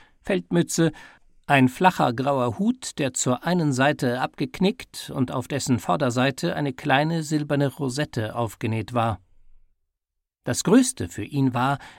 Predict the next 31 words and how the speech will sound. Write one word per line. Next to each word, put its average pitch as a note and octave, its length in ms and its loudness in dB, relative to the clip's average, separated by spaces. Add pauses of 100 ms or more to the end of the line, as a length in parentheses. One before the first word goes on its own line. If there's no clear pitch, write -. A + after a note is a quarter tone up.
wie B2 200 -2
er A2+ 180 -6
später C3+ 360 -2
selbst C#3 460 -2
schrieb, D3+ 400 0 (420)
dass - 160 -4
er C#3+ 80 4
jetzt E3 420 -2
der B2+ 100 -2
stolze D#3 560 -4
Träger C#3+ 720 0
eines C3+ 360 -2
Kavalleriesäbels C3 1120 -2
mit C3 240 -4
Messinggriff A#2 800 -4
war, A#2+ 240 2 (480)
welches E3+ 440 0
in F3+ 160 -4
einer D#3 260 -2
schwarzen D#3+ 480 -4
Scheide D#3 380 -4
steckte, - 580 -4 (420)
die D#3+ 160 0
ihm, G3+ 380 2 (180)
wenn D#3+ 240 2
man C#3 220 4
sie C#3 260 -2
auf A2+ 140 -6
den G#2 220 -4
Boden G3 300 -4
stellte, C3 520 -4